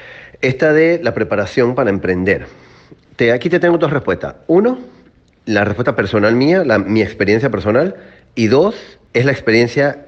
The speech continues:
de estar trabajando con personas que he visto en ellos, en patrones, ¿no? Entonces te voy a contar sobre las dos. En mi caso personal, preparación nulo.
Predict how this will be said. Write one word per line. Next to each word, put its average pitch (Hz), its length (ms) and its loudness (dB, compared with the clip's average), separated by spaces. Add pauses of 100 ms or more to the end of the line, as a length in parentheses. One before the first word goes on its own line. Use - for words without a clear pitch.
de 110 120 -2
estar 135 200 -2
trabajando 135 340 0
con 127 120 2
personas 147 400 0
que 104 180 0
he 101 60 2
visto 120 420 -2
en 98 160 0
ellos, 82 420 -2 (100)
en 104 120 -2
patrones, 92 460 -2
¿no? 139 120 -8 (440)
Entonces 107 180 -4
te 104 80 -2
voy 104 160 2
a 117 40 -2
contar 101 240 -2
sobre 101 200 2
las 87 120 -2
dos. - 200 -8 (600)
En 202 120 4
mi 220 100 2
caso 202 360 -2 (180)
personal, 139 580 0 (580)
preparación 127 800 2 (480)
nulo. 101 340 0